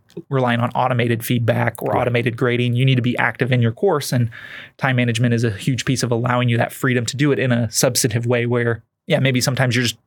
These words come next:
Speaker 1: prompting the conversation forward, but other times you're interjecting, playing devil's advocate, really stirring up discussion or giving adequate feedback on the grading that you're doing.
Speaker 2: Yeah.
Speaker 1: And you have to understand that that time is, is there for you. You just have to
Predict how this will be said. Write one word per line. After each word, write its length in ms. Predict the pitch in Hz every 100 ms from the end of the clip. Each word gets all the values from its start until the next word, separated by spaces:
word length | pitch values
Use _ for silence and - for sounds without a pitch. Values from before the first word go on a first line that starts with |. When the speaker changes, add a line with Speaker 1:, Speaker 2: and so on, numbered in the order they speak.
| _
Speaker 1:
prompting 340 | - 127 139 120
the 60 |
conversation 500 | 120 127 123 123 117
forward, 400 | 113 170 175 180 - - - -
but 100 | 135
other 140 | 127
times 300 | 127 135 127
you're 160 | 123 123
interjecting, 680 | 127 120 120 - 127 123 120
playing 240 | 143 127
devil's 220 | 120 120
advocate, 580 | 120 120 123 131 120 - _ _ _ -
really 460 | 131 127 120 127 131
stirring 300 | - - 127
up 120 | 120
discussion 560 | - 120 139 120 127 123
or 400 | 127 120 123 117 - - - _ _
giving 220 | 135 120
adequate 420 | 113 127 120 -
feedback 560 | - 127 117 123 123 - -
on 140 | 131
the 80 | 117
grading 340 | 113 120 117 113
that 100 | 120
you're 100 | 117
doing. 460 | 117 117 117 117 - -
Speaker 2:
Yeah. 220 | 104 127 123 -
Speaker 1:
And 280 | 120 117 117
you 100 | 135
have 140 | 120 123
to 140 | 127 - - - - -
understand 360 | 127 120 135 123
that 80 |
that 180 | 131 127
time 320 | - 123 120
is, 400 | 117 113 - - -
is 220 | - 131 117
there 180 | 151
for 260 | 135 - 208
you. 400 | 131 120 117 131 _ _ _ _ _
You 100 | 123
just 160 | 117 120
have 140 | 120
to 300 | 127 113 113